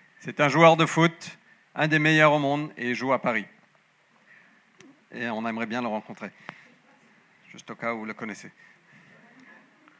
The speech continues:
Euh, mais je dis à Ézéchiel, tu, ce petit garçon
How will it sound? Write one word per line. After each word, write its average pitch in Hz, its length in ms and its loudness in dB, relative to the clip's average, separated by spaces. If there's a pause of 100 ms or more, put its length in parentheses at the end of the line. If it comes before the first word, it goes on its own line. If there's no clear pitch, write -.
(360)
Euh, 123 400 0
mais 147 160 -4
je 143 100 -4
dis 147 140 0
à 185 100 6
Ézéchiel, 165 560 2 (560)
tu, - 220 -18 (720)
ce - 160 -16
petit 156 220 -8
garçon 165 420 -6